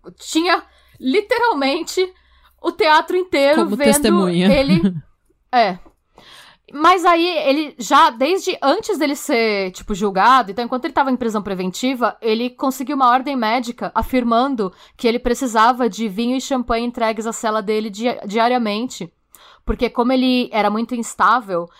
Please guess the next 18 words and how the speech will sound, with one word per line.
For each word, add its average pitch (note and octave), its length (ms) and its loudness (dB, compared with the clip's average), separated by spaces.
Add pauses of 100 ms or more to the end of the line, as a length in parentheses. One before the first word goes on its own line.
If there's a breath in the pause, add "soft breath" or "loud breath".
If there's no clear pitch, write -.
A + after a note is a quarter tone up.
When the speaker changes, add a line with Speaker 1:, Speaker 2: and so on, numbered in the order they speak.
Speaker 1:
se - 160 -4
ele A3+ 80 0
não B3+ 160 -2
vivesse B3+ 440 -2
com B3 120 -6
a A#3 60 2
rotina A#3 680 -4
que B3 80 -4
ele G#3+ 80 -8
tava G#3 180 -4
acostumado, G#3 640 -2
ele A3 80 -6
poderia A#3 260 -4
ter C4 160 -6
surtos. - 640 -12 (180)
Então, A#3+ 160 0
todo D4 320 0
dia, A3+ 420 -2